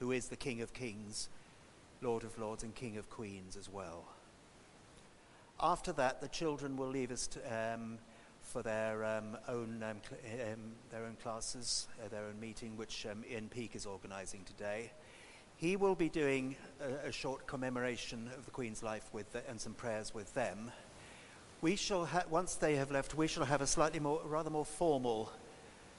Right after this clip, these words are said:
commemoration of the Queen than, uh, perhaps we're used to in this, uh, second service.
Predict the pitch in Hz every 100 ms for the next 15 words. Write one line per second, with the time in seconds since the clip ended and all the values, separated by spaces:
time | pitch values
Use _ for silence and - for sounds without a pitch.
0 | - 147 127 120 117 110 113 107 - 131
1 | 107 107 110 110 110 110 107 117 120 -
2 | 120 113 123 107 - 101 95 98 90 -
3 | 101 90 - 98 98 92 98 87 92 -
4 | -